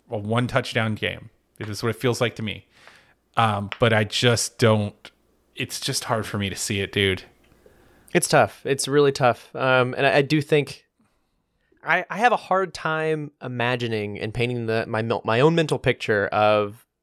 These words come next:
Speaker 2: Georgia hanging with Florida in the way that other teams have had to hang with Florida.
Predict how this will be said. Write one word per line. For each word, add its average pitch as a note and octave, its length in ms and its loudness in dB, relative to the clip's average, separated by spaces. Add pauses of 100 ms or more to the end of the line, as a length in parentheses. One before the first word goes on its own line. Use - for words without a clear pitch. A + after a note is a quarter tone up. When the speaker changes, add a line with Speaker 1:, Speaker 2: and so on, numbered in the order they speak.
(180)
Speaker 2:
Georgia B2+ 400 4
hanging B2 520 0
with A2 220 2
Florida A2 640 4
in G#2+ 120 0
the G#2 100 0
way G#2+ 200 4
that G#2+ 180 4
other G#2+ 180 2
teams G#2 300 -6
have G2+ 80 -6
had G2+ 300 -2
to G2+ 60 2
hang G2+ 260 -4
with F#2 120 -6
Florida. F#2+ 460 -6